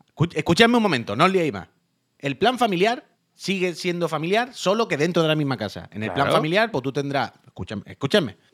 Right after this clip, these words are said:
Speaker 1: tendrás, podrá haber cuatro usuarios, pero de, en la misma I P siempre. En el
Speaker 2: Sí.
Speaker 1: momento que alguien se conecte desde otro lado, dirá, "Aquí está pasando algo". Lo que dice es, si queréis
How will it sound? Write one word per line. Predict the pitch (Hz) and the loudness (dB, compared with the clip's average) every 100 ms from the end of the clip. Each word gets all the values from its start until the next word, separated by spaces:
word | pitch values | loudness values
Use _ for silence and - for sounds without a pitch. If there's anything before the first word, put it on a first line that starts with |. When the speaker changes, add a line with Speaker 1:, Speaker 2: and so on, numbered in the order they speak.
| - - | -20 -10
Speaker 1:
tendrás, | 120 139 131 | -2 0 0
podrá | 117 117 147 147 | -2 0 0 0
haber | 143 139 | -2 -4
cuatro | - 131 143 | 0 0 2
usuarios, | 156 170 185 214 240 - _ - | -2 0 0 0 -6 -8 _ -2
pero | 160 208 | 2 2
de, | 202 170 | 2 2
en | 170 | 2
la | 160 | 4
misma | 190 180 | 2 2
I | 160 | 2
P | 139 | 0
siempre. | - 104 95 82 _ _ _ - | -2 -6 -8 -14 _ _ _ -8
En | |
el | |
Speaker 2:
Sí. | 117 | -4
Speaker 1:
momento | 135 160 170 | -2 0 0
que | 151 | 2
alguien | 165 180 175 170 165 160 156 156 139 | 2 2 0 -2 -4 -8 -10 -12 -10
se | 147 156 | -6 -2
conecte | 160 165 160 | -2 0 0
desde | 160 | -2
otro | 156 156 | -2 -2
lado, | 175 190 | 0 0
dirá, | 135 | 0
"Aquí | 113 | -2
está | 123 | -2
pasando | 131 123 110 | -2 -2 -4
algo". | 92 87 - _ _ _ _ | -6 -8 -16 _ _ _ _
Lo | 117 131 | -2 0
que | 127 123 | 0 0
dice | 202 196 135 | 0 2 2
es, | 104 | 2
si | - 151 | -2 -2
queréis | 131 143 226 220 | 0 2 0 -2